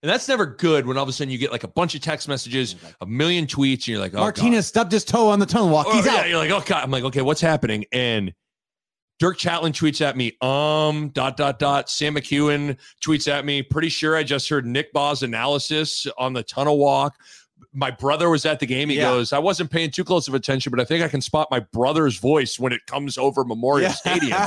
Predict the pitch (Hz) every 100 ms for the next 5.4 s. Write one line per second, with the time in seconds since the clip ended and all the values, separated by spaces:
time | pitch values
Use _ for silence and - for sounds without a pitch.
0 | 202 170 160 - 160 170 160 127 - -
1 | 98 123 294 330 - 185 - - 311 -
2 | _ _ _ _ 135 139 165 294 _ _
3 | _ - _ - 214 180 226 247 277 226
4 | 233 - 185 165 208 208 - 233 240 208
5 | 247 302 208 175